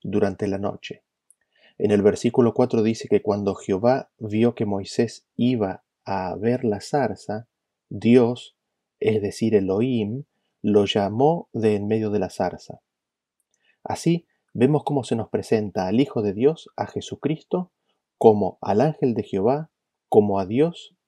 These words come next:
como a Elohim, y no solamente eso, sino que también podemos entender, y posteriormente esto se confirma en este mismo libro,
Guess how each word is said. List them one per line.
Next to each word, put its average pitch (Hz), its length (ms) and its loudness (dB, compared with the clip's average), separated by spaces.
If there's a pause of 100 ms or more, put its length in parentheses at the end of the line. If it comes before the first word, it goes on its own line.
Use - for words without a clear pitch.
(280)
como 101 260 0
a 98 40 -2
Elohim, 127 560 0
y 123 80 -4
no 120 100 -2
solamente 123 520 -2
eso, 143 160 0
sino 123 200 -6
que 107 120 -2
también 113 440 -4 (420)
podemos 120 440 2
entender, 104 580 0
y 110 120 -8
posteriormente 139 680 0
esto 127 160 -2
se - 140 -6
confirma 110 460 -2
en 101 80 -6
este - 180 -8
mismo 107 280 -8
libro, 120 520 -6